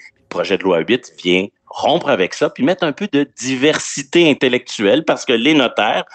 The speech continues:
avec leur profil, leur carrière, leur sensibilité à eux, vont venir, euh, changer un petit peu la façon dont la magistrature va travailler.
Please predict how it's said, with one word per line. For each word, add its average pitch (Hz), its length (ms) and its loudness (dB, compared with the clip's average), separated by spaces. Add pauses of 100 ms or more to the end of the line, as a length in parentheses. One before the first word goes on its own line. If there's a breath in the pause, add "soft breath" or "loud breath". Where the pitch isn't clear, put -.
(200 loud breath)
avec 90 260 0
leur 120 360 2
profil, 147 480 0
leur 127 180 0
carrière, 127 760 0
leur 123 220 0
sensibilité 123 580 -4
à 87 140 0
eux, 131 140 -6 (320 loud breath)
vont 160 160 0
venir, 185 340 0
euh, 135 180 2
changer 143 360 -2
un 165 100 -2
petit - 140 -14
peu 139 160 -4
la 139 160 2
façon 120 280 -2
dont 127 100 0
la 107 80 0
magistrature 101 580 -2
va 98 120 0
travailler. 76 440 -8